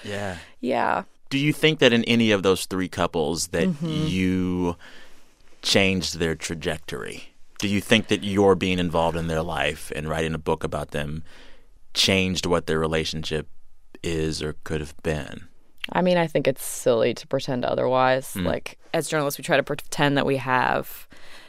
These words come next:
Speaker 2: no impact on the lives of the people that we interview, and I think that's sort of ridiculous.
Speaker 1: Yeah.
Speaker 2: Um,
Speaker 1: Yeah.
Speaker 2: and even just by virtue of the fact of asking people a lot of questions about their marriage
Speaker 1: Makes them think about
Speaker 2: makes
Speaker 1: it.
Speaker 2: them think about it, makes them think twice about things.
Speaker 1: Mm-hmm.
Speaker 2: Um,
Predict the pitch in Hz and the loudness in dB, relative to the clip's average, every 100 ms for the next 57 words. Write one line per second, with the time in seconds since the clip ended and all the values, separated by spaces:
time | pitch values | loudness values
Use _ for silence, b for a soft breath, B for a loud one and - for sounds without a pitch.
0 | B - 156 120 139 139 117 - 139 120 | B 4 6 6 2 2 2 2 0 4
1 | 127 123 - - 131 127 123 117 117 113 | 4 2 -2 -4 -4 -2 0 2 4 2
2 | - 123 - 120 127 - 117 82 76 73 | 0 0 0 0 -2 0 0 2 0 -4
3 | - - - - - - 135 123 123 117 | -4 -4 -2 -4 -4 0 2 2 -2 -2
4 | - 127 131 135 82 82 - 135 123 120 | -2 0 2 2 -2 -2 0 2 4 2
5 | 90 85 - b b b b 208 240 240 | 0 -2 -10 b b b b 4 6 6
6 | - 247 285 254 254 - 233 180 190 196 | 4 2 4 2 2 4 6 6 4 0
7 | 170 165 160 - 127 139 - 180 - 180 | 0 0 0 0 2 2 -2 -8 -6 0
8 | 175 170 151 143 - 151 151 165 147 139 | 4 6 6 4 4 0 2 -2 0 2
9 | 147 151 139 131 165 190 107 123 113 170 | 2 2 0 2 2 4 2 0 -4 -4
10 | - 208 208 - 208 202 208 208 202 196 | 2 4 4 4 0 2 0 4 6 8
11 | 196 190 175 175 180 160 175 - 160 170 | 8 6 4 2 -2 0 -2 6 10 10
12 | - 175 165 - 175 175 180 95 95 95 | 8 4 4 2 -2 0 -2 -4 -8 -10
13 | - - - 160 151 147 143 143 143 143 | -16 -12 2 6 6 6 4 0 -4 -6